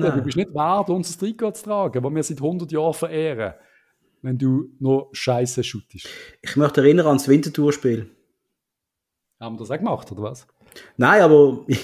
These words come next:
Speaker 1: hätte es verstanden.
Speaker 2: Ich muss die Trainerhosen abziehen.
Speaker 1: <laughs> Ich hätte es verstanden, sorry, ich hätte es verstanden.
Speaker 2: Ja, das
Speaker 1: Das war
Speaker 2: ist
Speaker 1: eine Debakel gewesen, also, ja.
Speaker 2: Ja, aber in dem Moment hättest du wirklich doch eigentlich können sagen, Jungs, zieht das Trikot ab, äh,
Speaker 1: Ja.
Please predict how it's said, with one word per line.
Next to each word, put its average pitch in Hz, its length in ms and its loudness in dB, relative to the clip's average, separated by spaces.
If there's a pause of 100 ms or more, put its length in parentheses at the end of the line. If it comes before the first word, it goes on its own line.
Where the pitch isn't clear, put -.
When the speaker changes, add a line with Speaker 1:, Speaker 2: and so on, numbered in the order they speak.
(220)
Speaker 1:
hätte 180 100 4
es - 80 -6
verstanden. 135 520 2
Speaker 2:
Ich 156 100 2
muss 151 120 4
die 135 300 -2
Trainerhosen 175 520 0
abziehen. 123 440 -8 (300)
Speaker 1:
<laughs> 185 80 0 (260)
Ich 143 160 4
hätte 180 140 4
es - 80 -8
verstanden, 226 480 2
sorry, 151 380 4
ich 127 40 -12
hätte 165 120 -10
es - 60 -20
verstanden. 135 360 -2
Speaker 2:
Ja, 143 80 -4
das - 20 0
Speaker 1:
Das 117 100 0
war 127 60 4
Speaker 2:
ist 117 80 0
Speaker 1:
eine 120 80 2
Debakel 143 440 -2
gewesen, 196 260 0
also, 107 420 -4 (680)
ja. 113 280 0 (680)
Speaker 2:
Ja, 190 140 0
aber 240 120 -2
in 175 60 -4
dem 196 160 -2
Moment 208 280 -6
hättest 165 140 -4
du 170 40 -4
wirklich 175 120 -6
doch 156 140 -8
eigentlich 165 180 -4
können 139 160 -4
sagen, 147 400 -2
Jungs, 170 320 -6
zieht 160 220 -8
das 139 100 -8
Trikot - 260 -8
ab, 196 320 -12
äh, 127 480 -4
Speaker 1:
Ja. 165 200 2